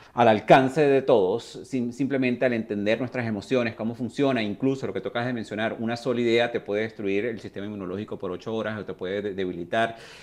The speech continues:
una tristeza te puede subir la presión arterial como se la ha subido a mi mamá en este momento, eh, y todas estas razones, porque realmente la enfermedad,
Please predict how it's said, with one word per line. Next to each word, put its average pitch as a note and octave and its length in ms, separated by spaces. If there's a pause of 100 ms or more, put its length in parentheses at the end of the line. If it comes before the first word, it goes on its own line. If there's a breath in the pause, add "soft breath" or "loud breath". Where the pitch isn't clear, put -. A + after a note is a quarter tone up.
(140 loud breath)
una A#2 220
tristeza B2 540
te G2+ 80
puede G#2+ 380
subir G#2+ 340
la A2 100
presión G#2 280
arterial G2+ 360
como A2 140
se G2+ 100
la F2+ 100
ha - 20
subido G2 480
a E2+ 80
mi F#2+ 100
mamá F2+ 240
en F#2+ 80
este F#2+ 160
momento, G#2 540 (320 loud breath)
eh, A#2+ 200
y C#3+ 160
todas F3 360
estas D#3 240
razones, C3+ 440 (200 loud breath)
porque D#3 240
realmente G3+ 360
la F#3+ 120
enfermedad, C3+ 640